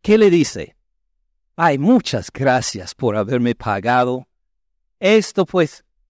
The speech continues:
no, estoy tan, tan agradecido porque me pagaron por el trabajo que he hecho estas dos semanas". ¿Así decimos?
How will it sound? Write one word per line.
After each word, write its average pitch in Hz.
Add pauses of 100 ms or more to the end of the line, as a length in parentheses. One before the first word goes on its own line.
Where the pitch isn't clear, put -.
(100)
no, 151
estoy 165
tan, 175
tan 220
agradecido 170
porque 135
me 139
pagaron 117
por 123
el 120
trabajo 120
que 104
he 127
hecho 104
estas 113
dos 120
semanas". 110 (160)
¿Así -
decimos? 320